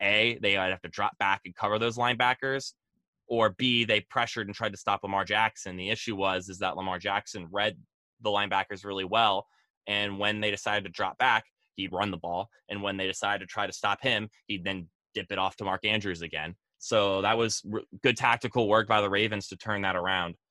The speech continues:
And Lamar Jackson was really sharp in the second half. He, he was very poised. He made the right decision just about every time he had the ball in his hands.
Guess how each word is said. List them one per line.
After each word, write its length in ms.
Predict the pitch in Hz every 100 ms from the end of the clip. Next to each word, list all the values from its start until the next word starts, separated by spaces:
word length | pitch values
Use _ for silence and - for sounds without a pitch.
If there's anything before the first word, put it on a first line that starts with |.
| _ _ _ 101
And 340 | 107 104 95 -
Lamar 220 | 113 120
Jackson 380 | 123 113 - 98
was 120 | 90
really 200 | 98 92
sharp 320 | - 92 87
in 60 | 87
the 60 | 85
second 320 | - - 78
half. 260 | 76 78 - -
He, 460 | 98 92 90 90 -
he 220 | _ 104 101
was 200 | 87 82
very 360 | 92 92 90 -
poised. 500 | 92 90 90 87 -
He 120 | 87
made 260 | 87 90 92
the 60 |
right 180 | 92 92
decision 440 | 92 - 92 95 87
just 200 | 92 90
about 160 | -
every 200 | 92 92
time 300 | 85 90 92
he 80 | 87
had 180 | 85 82
the 80 | -
ball 180 | 78 92
in 40 |
his 120 | 95
hands. 440 | 98 95 95 101